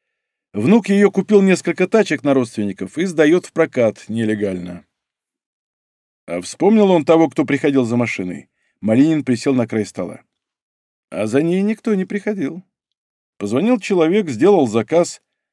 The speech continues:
машину с документами оставили в том месте, где попросили. Потом получили машину и деньги в бардачке.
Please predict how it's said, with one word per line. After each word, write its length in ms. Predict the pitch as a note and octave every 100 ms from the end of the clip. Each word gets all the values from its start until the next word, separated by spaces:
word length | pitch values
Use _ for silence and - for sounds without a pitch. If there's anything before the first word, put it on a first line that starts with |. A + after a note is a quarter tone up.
| _ -
машину 340 | A2 G#3 G#3
с 60 | B2
документами 580 | C#3 C3 D3+ F#3+ E3
оставили 400 | B2 - F3 F3+
в 80 | C#3
том 180 | - E3+
месте, 300 | B2+ E3 -
где 180 | F#2+ C#3
попросили. 680 | G2 F2+ F2 - E2+ - - _ _ _ _ _ -
Потом 300 | A2+ B3 B3
получили 400 | F#3+ D3 C#3 A#2
машину 440 | G2+ - F3+ A3+
и 60 | A3+
деньги 340 | A#2 C#3 C#3
в 60 | C3
бардачке. 640 | A#2+ A2 A2 - G#2+ F#2+